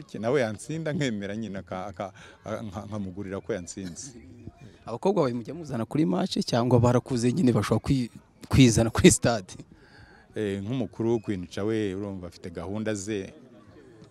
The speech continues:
Speaker 1: eh, aba afite gahunda ze n'ubundi aba arimo, ariko hari match zimwe na zimwe cyane cyane izikomeye arazireba. Afite gahunda ze aba arimo, afite imodoka ye,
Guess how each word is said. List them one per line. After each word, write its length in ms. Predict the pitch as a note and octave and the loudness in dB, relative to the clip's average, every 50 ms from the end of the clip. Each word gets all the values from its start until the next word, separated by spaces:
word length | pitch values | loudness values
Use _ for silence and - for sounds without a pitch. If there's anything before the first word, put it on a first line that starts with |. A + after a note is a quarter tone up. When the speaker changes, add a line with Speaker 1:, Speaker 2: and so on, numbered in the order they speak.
| - - - | -20 -20 -18
Speaker 1:
eh, 240 | - F#2 F#2+ F2+ E2 | -16 -14 -14 -14 -12
aba 80 | F2+ F#2 F2+ | -12 -14 -14
afite 160 | - - - G2 | -12 -10 -10 -8
gahunda 380 | F#2 F2+ F2+ G2 A2 G#2+ G#2+ G#2+ | -8 -8 -8 -8 -6 -6 -6 -6
ze 200 | G2+ G2+ G#2+ A2 | -4 -6 -6 -6
n'ubundi 320 | A2 G#2+ G#2 A2 A2 G#2+ G#2+ | -4 -4 -6 -4 -4 -4 -2
aba 100 | G#2 A2 | -2 -2
arimo, 420 | G#2 A2 A2 G#2+ G#2+ G2 E2+ - - | -2 -2 -4 -4 -6 -8 -10 -10 -10
ariko 240 | G2 A2 F#2 - G2 | -10 -8 -8 -6 -6
hari 100 | F2+ F#2 | -6 -6
match 280 | F#2 G2 G2+ - G2 | -6 -8 -8 -8 -10
zimwe 240 | F2 F2+ G2 G#2+ G#2 | -10 -8 -8 -6 -6
na 100 | G#2 G2+ | -6 -8
zimwe 240 | F#2 G2 G2+ G2 F2+ | -8 -8 -10 -10 -8
cyane 240 | - G2+ F#2+ F#2+ F#2 | -8 -8 -10 -10 -10
cyane 220 | - G2+ F#2+ G2 | -12 -10 -10 -8
izikomeye 400 | F#2 F2+ - - A#2 G#2+ G2+ F#2+ | -10 -10 -10 -8 -8 -6 -6 -6
arazireba. 640 | F2+ E2+ E2+ E2 - E2+ F2+ F2 E2+ E2 E2 - - - - - - - _ _ _ - - _ _ - - - - - | -8 -8 -10 -12 -12 -10 -8 -8 -8 -6 -6 -8 -8 -10 -14 -20 -20 -20 _ _ _ -20 -20 _ _ -20 -20 -20 -18 -16
Afite 300 | - - - G#2+ - F#2+ | -14 -14 -12 -10 -10 -8
gahunda 320 | F#2+ G2 G#2+ A#2 A2+ A2 | -8 -6 -6 -6 -6 -6
ze 160 | F#2+ G2 A2+ G#2 | -4 -2 -2 -2
aba 140 | G#2 G#2+ A2+ | 0 -2 -2
arimo, 360 | G#2+ A2 G#2+ G#2+ A2 A2 A2 | -4 -4 -4 -4 -4 -4 -6
afite 220 | G#2 - - - G2+ | -6 -8 -10 -10 -8
imodoka 440 | G2+ G#2+ A2 G#2+ A2 - - - G#2+ | -6 -4 -2 -2 -4 -4 -2 0 0
ye, 240 | A2 A2 A2 A2+ | 0 0 0 -2